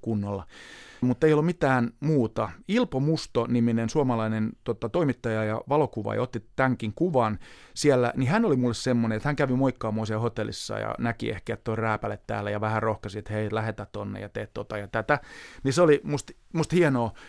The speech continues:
mut ne muut, suuri osa niistä kilpailijoista ei todellakaan ollut mistään pystymetsästä, että siellä oli ihan siis superammattilaisia, heillä oli omat puvustajat ja meikkaajat ja maskeeraat mukana ja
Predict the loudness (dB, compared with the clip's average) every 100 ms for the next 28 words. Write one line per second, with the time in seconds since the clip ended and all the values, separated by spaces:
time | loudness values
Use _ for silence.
0 | -8 -2 0 2 2 0 -2 -14 -8 -2
1 | 2 4 2 0 0 0 0 0 0 -4
2 | -4 -4 -2 -2 -2 0 0 0 -2 -4
3 | -2 -2 -2 -6 -6 -10 -8 -6 -2 0
4 | 0 -2 -4 -4 0 2 2 0 -4 -4
5 | -2 -2 -2 -2 -2 -2 -4 -6 -8 -8
6 | -8 -4 -4 -4 -6 -8 -8 -6 -4 -4
7 | -6 -4 -6 -6 -4 -4 0 0 0